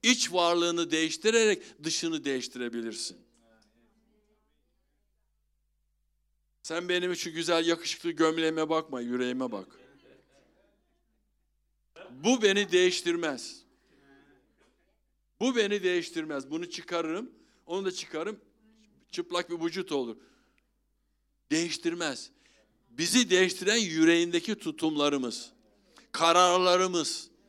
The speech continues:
davranış tarzımız, tutumlarımız, uyumlarımız. Daha ne söyleyeyim?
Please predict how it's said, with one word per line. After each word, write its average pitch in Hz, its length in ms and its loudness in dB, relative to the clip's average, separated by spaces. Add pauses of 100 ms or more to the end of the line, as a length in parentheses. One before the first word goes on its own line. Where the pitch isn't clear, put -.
(320)
davranış 180 580 2
tarzımız, 143 680 -2 (300)
tutumlarımız, 185 1000 4 (380)
uyumlarımız. 180 880 4
Daha 160 120 4
ne 196 160 0
söyleyeyim? 139 400 -2